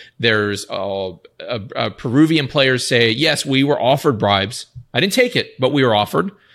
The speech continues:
Um, there's multiple people who said that. Um, that, that stuff is all over the place. Uh, there's,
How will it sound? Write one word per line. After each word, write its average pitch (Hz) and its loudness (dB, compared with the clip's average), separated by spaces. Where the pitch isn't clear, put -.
Um, 107 0
there's 107 -2
multiple 127 -2
people 110 0
who 101 0
said 101 -2
that. 104 -2
Um, 110 -2
that, 147 -2
that 160 0
stuff 165 2
is 143 -2
all 131 4
over 123 4
the 98 -4
place. 101 -4
Uh, 113 -2
there's, 110 -4